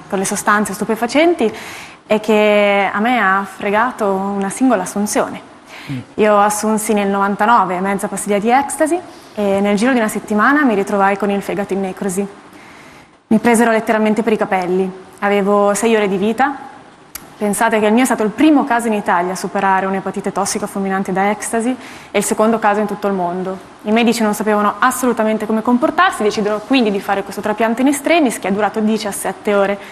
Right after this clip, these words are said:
Speaker 1: di intervento e, insomma, ci sono state diverse complicazioni. Diciamo che la mia vita da adolescente è terminata il ventisette ottobre <laughs> del novantanove. Ora sono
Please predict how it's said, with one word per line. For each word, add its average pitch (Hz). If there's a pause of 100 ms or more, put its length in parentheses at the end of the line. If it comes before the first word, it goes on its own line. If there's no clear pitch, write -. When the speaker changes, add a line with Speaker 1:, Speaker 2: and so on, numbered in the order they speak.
(480)
Speaker 1:
di 202
intervento 277 (460)
e, 208 (480)
insomma, -
ci 196
sono 196
state 196
diverse 196
complicazioni. 202
Diciamo 254
che 254
la 226
mia 226
vita 247
da 226
adolescente 247
è 214
terminata 190 (340)
il 170
ventisette 190
ottobre 196
<laughs> -
del 180
novantanove. 185 (240)
Ora 220
sono 208